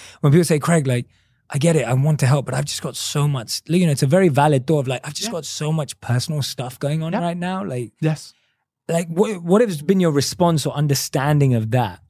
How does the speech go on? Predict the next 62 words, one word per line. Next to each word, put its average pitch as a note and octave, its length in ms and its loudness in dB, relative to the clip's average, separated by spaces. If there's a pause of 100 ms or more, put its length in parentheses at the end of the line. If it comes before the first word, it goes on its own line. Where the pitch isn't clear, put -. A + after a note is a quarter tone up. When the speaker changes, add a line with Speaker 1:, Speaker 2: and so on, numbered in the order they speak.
Speaker 1:
When B2+ 140 0
people E3 100 8
are D3+ 80 4
like, - 40 0
Speaker 2:
Yeah. F3 100 4
Speaker 1:
"I'm D3+ 60 4
just C3+ 120 0
dealing D3+ 200 4
with B2 340 0
me C#3 320 6
right A2 240 0
now, G#2+ 180 -2
forget B2+ 320 -2
we." A#2 300 0
Like, A2 200 -4
I A2+ 100 -2 (340)
Speaker 2:
Understood. G3 520 4
Well, F3+ 200 4
Speaker 1:
Yeah. C3+ 60 -6
Speaker 2:
two, G3 160 -2
two - 180 0
parts. C#3+ 320 -2
One, D#3+ 340 2 (220)
that's F#3 260 -2
fair. A#3 420 -4 (140)
Speaker 1:
Mm-hmm. A#2 160 -4
Speaker 2:
There E3+ 140 4
are F3 60 4
points G#3+ 380 0
in G#3+ 60 2
our G3+ 80 6
lives F#3+ 320 2
Speaker 1:
Valid. D3 100 2
Speaker 2:
where D3+ 60 2
we E3+ 120 4
need E3+ 360 6
to F3 100 -4
support - 520 -4
our D#3 200 4
own D#3 320 2
well-being. D3+ 760 0
Speaker 1:
Mm. A2 160 -12 (140)
Speaker 2:
That's C#3 140 2
a E3 60 4
very E3+ 580 2
fair F3 300 2
thing. G3 340 0 (320)
And D3+ 160 2
we've F3 120 4
gotta F3 140 2
reach C#3 220 -2
out A#2 120 0
for G2+ 100 -4
help, B3+ 420 0
and C#3 80 -4
we've C3+ 80 -2
gotta B2 140 -2
be A#2 80 -4
willing G#2+ 200 -4
to F#2+ 60 -8
accept - 460 -6
help. B3 320 -4